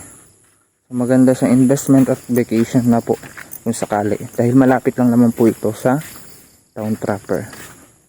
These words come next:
So, dun pa. Sa portion na yon, ah, maganda din talaga yung shape ng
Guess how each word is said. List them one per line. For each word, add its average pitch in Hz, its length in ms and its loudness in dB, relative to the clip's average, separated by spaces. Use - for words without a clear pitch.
So, 110 280 -12
dun 113 160 0
pa. 135 240 -2
Sa - 140 -20
portion 120 340 0
na 123 80 6
yon, 127 320 2
ah, 113 240 -2
maganda 117 400 2
din 123 160 2
talaga 117 240 0
yung 113 560 0
shape - 240 -4
ng 113 320 2